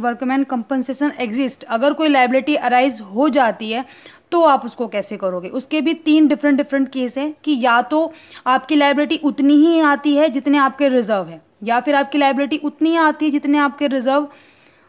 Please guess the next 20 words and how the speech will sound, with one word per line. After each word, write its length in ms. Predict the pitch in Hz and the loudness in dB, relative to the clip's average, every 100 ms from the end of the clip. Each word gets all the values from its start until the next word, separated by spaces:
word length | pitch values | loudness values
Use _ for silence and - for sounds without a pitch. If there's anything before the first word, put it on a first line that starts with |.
| 247 | -4
मतलब 200 | 262 294 | 0 2
आपके 280 | 269 277 | 0 0
रिजर्व 340 | 277 277 277 285 | -2 0 0 0
से 200 | 285 330 330 | -2 -4 0
कम 240 | 311 302 294 - | 4 6 4 0
आपकी 280 | 233 226 262 | -6 -6 -4
लायबिलिटी 440 | 233 214 202 208 196 | -2 -2 -2 -6 -6
आती 280 | 175 180 175 | -6 -8 -16
है, 100 | 175 _ _ | -16 _ _
या 140 | 247 269 | 0 2
फिर 140 | 320 | 4
आपके 280 | 311 302 311 | 2 2 2
रिजर्व 340 | 294 277 311 | 4 4 2
से 220 | 311 349 330 | 2 0 0
ज़्यादा 460 | 226 247 233 285 | 2 2 2 2
लायबिलिटी 480 | 294 262 226 208 208 | 4 2 0 -6 -6
आती 240 | 180 156 170 | -6 -8 -12
है। 60 | |
तो 140 | 170 - | -8 0
इन 180 | 339 | 0